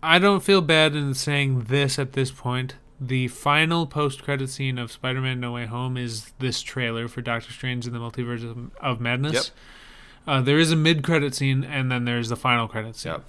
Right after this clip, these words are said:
Speaker 1: So the final credit scene is this trailer, much like after Captain America, they showed the Avengers trailer.
Speaker 2: Right.
Speaker 1: We see a lot of things in here.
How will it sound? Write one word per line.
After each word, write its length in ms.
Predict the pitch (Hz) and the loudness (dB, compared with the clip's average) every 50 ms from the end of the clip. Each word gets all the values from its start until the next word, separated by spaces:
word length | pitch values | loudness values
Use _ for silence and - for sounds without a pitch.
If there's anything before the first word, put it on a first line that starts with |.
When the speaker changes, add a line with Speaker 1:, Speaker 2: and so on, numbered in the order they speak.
| - - - | -16 -10 -8
Speaker 1:
So 100 | 135 127 | -8 -4
the 160 | 123 139 135 | -4 -4 0
final 280 | - 165 170 180 180 | 2 4 4 4 4
credit 280 | 147 151 160 156 147 139 | 2 0 0 0 0 -2
scene 200 | - 143 135 123 | -4 -4 -4 -4
is 100 | 127 120 | -4 -4
this 140 | 113 127 120 | -6 -6 -6
trailer, 460 | - - 135 131 123 117 113 110 110 | -4 -2 0 0 2 2 0 -2 -2
much 260 | 113 120 127 127 - - | -2 -2 0 0 2 2
like 240 | 131 123 120 117 | 2 2 2 2
after 360 | 135 135 127 120 - - 123 117 | 2 2 2 2 0 -2 -6 -4
Captain 320 | - 127 120 120 - 127 | -2 -4 -4 -2 -4 -4
America, 400 | 120 120 123 127 120 - - 120 | -2 0 0 0 0 0 -2 -2
they 160 | 117 117 117 | 0 0 -2
showed 220 | 107 - 123 117 113 | 0 -2 -2 0 0
the 80 | 117 | 0
Avengers 420 | 120 117 127 131 127 120 117 107 - | 2 4 4 4 4 2 0 -2 -2
trailer. 300 | - - 120 110 110 107 | -4 -6 -6 -4 -4 -6
Speaker 2:
Right. 140 | 82 - - - - - - - _ _ _ | -6 -6 -10 -14 -20 -20 -20 -20 _ _ _
Speaker 1:
We 100 | - 160 160 | -2 -2 2
see 160 | - 214 214 | 6 8 8
a 60 | 208 | 10
lot 180 | 202 190 185 180 | 12 12 10 10
of 80 | 165 - | 8 4
things 340 | - 180 175 170 165 147 | -2 -2 -2 -2 -2 -4
in 100 | 143 143 | -4 -4
here. 380 | 131 117 127 127 120 120 123 131 | -4 -4 -4 -4 -4 -4 -6 -8